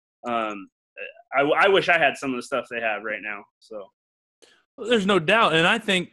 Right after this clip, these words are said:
Speaker 2: uh, you know, maybe it is 'cause I am young and, and close to their age, but I, I think that kids and the kids nowadays thing, I think they get a bad rap. I think, um,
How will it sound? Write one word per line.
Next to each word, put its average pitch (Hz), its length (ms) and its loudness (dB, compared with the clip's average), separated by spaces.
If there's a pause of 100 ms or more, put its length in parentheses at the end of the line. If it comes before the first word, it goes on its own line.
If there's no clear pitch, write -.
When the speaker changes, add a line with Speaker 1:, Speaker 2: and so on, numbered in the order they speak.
Speaker 2:
uh, 147 300 2
you 151 240 0
know, 143 120 2
maybe 151 280 4
it 143 80 4
is 147 160 2
'cause 120 180 -2
I 120 120 2
am 127 200 0
young 127 380 0
and, 110 240 -4
and 117 100 -8
close 143 280 -2
to 120 80 -4
their 117 200 4
age, 117 300 0
but 117 240 0
I, 131 180 -2
I 143 100 2
think 160 280 -4
that 135 160 0 (360)
kids 151 440 2
and 123 260 -2 (140)
the 117 160 -2
kids 156 340 -4
nowadays 139 580 0
thing, 123 220 -4
I 127 80 -2
think 151 240 -6
they 147 80 0
get 131 140 0
a 123 60 2
bad 120 320 0
rap. 113 400 -2
I 113 80 -8
think, 127 260 -4 (360)
um, 113 460 -4